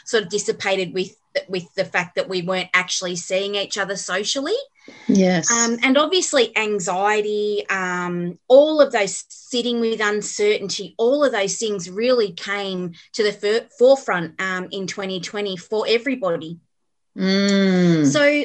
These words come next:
Speaker 1: um, I, I, I really wanted to, I really wanted to sort of dig a little bit deeper into, into what I could come up with. And so, um, I did some work
Speaker 2: Yeah.
Speaker 1: with Joni Cohen, who's the leader of Girl Power.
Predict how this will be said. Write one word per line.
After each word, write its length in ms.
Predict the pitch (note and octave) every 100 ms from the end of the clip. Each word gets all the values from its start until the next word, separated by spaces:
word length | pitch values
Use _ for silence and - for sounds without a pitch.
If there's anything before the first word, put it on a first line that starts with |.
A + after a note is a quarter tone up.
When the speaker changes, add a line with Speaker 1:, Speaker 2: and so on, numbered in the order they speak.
| -
Speaker 1:
um, 520 | C4 C#4 C#4 C#4+ C4 -
I, 200 | B3+ C#4 -
I, 140 | C4+ C#4
I 120 | C#4+
really 200 | D#4+ E4+ F4
wanted 240 | C#4+ B3
to, 360 | - A#3+ G#3+ -
I 60 | A3
really 260 | B3+ C4+
wanted 280 | A#3+ G#3+ G3+
to 160 | A3 G3
sort 180 | G#3
of 140 | F#3+ E3+
dig 240 | G3+ F3+
a 40 | G3
little 200 | F#3+ F#3
bit 180 | F#3
deeper 380 | - F#3+ F#3+ G3+
into, 520 | F#3 F3+ F3 F#3 F3+ - _
into 280 | G3+ G3 -
what 200 | F#3 F#3
I 80 | F3
could 200 | F3 E3+
come 220 | - F#3
up 160 | G3+ -
with. 180 | G3+ G#3+
And 160 | G3+
so, 280 | - A#3 A3+ A3+ - - - -
um, 420 | A#3+ A#3 A3+ A#3 A#3
I 80 | B3
did 260 | C4+ D#4
some 260 | - F4+ B3
work 140 | A3
Speaker 2:
Yeah. 220 | G3 E3 -
Speaker 1:
with 320 | G3+ G#3 -
Joni 360 | - G3+ G3 F#3
Cohen, 140 | - - _ _ -
who's 380 | G3 F#3+ E3+ _
the 320 | G3+ G3 F#3+
leader 420 | F3 G3+ G3 F#3+ F#3
of 240 | F#3 F3 -
Girl 240 | G#3+ G#3 A#3
Power. 400 | A#3 B3+ C4